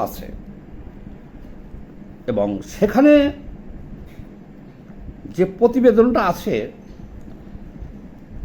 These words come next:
কি কি কারণে তারা বাংলাদেশে এই হামলা চালাবে বা চালাইতে পারে, এর বিস্তারিত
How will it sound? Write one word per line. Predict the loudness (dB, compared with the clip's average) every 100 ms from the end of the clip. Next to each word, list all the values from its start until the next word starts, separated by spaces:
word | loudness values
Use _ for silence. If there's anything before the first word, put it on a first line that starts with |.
| -10 -14 -16 -16 -16 -16 -18 -18 -18 -18 -18 -16 -14 -12 -12 -14 -18 -18 -16 -16 0
কি | 2 4
কি | 4 4
কারণে | 6 8 8
তারা | 8 6 6 2 -6 -14 -14 -14 -16 -14 -14 -12 -10 -2 4
বাংলাদেশে | 6 6 6 2 4 6 4 -4 -16 -16 -16 -16 -16 -2 0
এই | 2
হামলা | 4 6 8 6 2
চালাবে | 4 6 6
বা | 6 2
চালাইতে | 2 4 2 -2 2
পারে, | 2 2 0 -4 -10 -14 -14 -14 -14 -14 -10 -10 -10 -4 -2
এর | 0 2
বিস্তারিত | 0 4 4